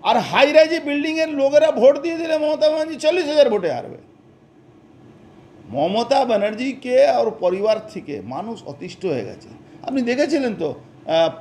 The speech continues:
পা-, পাবলিক খেপে গিয়ে, আহ, ব-, আহ, উল্টোপাল্টা কথা বলেছিল। মমতা ব্যানার্জি যে বাড়িতে ঢুকেন, রাত্রিবেলা কি ওখানে ঘুমোন না আন্ডারগ্রাউন্ড কোনো জায়গা, অন্য জায়গা গিয়ে বাড়িতে ঘুমো-, ঘুমোচ্ছেন?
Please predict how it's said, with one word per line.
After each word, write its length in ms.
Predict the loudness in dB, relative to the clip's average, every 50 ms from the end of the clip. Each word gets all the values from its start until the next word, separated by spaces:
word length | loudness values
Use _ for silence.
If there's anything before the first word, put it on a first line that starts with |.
| -8
পা-, 100 | -8 -6
পাবলিক 440 | -4 -2 0 0 0 2 0 -4 -2
খেপে 300 | 0 0 2 4 4 4
গিয়ে, 260 | 4 2 0 0 -4 -6 -12 -18 -20 -20 -10 -4
আহ, 200 | -2 0 0 0
ব-, 280 | -2 -4 -8 -8 -6 -6
আহ, 100 | -6 -6 -8 -10 -18 -20 -20 -20 -20 -20 -20 -20 -16 -10 -6
উল্টোপাল্টা 440 | -2 -2 0 2 2 2 0 0 -2
কথা 200 | -2 -2 -2 -2
বলেছিল। 380 | -2 -4 -6 -6 -8 -10 -14 -18 -20 -20 -20 -20 -20 -20 -20 -16
মমতা 340 | -12 -10 -8 -6 -4 -2 -2
ব্যানার্জি 360 | -2 -2 -4 -8 -8 -4 -2
যে 60 | -2
বাড়িতে 380 | 0 0 -2 -2 -4 -4 -6 -4
ঢুকেন, 400 | -4 -4 -6 -6 -6 -8 -10 -10 -12 -16 -20 -20 -20 -20 -20 -20 -20 -20 -20 -20 -20 -16 -12
রাত্রিবেলা 480 | -10 -10 -10 -8 -8 -6 -4 -4 -4 -6
কি 120 | -6 -8
ওখানে 280 | -8 -6 -4 -6 -6 -6
ঘুমোন 420 | -6 -6 -6 -6 -6 -8 -8 -12 -16 -20 -20 -20 -20 -20 -20 -20 -20 -14 -8
না 80 | -4 -4
আন্ডারগ্রাউন্ড 560 | -2 -2 -2 -2 -4 -4 -4 -4 -6 -6 -6
কোনো 200 | -6 -6 -6 -4
জায়গা, 240 | -4 -4 -4 -4 -6 -8 -12 -20 -20 -20 -20 -20 -14
অন্য 220 | -10 -6 -4 -4 -2
জায়গা 220 | 0 0 0 -2
গিয়ে 240 | -2 0 0 0 0
বাড়িতে 720 | 0 -2 -4 -4 -6 -8 -12 -18 -20 -20 -18 -12 -12 -12
ঘুমো-, 540 | -10 -8 -8 -8 -8 -10 -12 -18 -20 -18 -14
ঘুমোচ্ছেন? 420 | -12 -10 -10 -10 -12 -14 -18 -18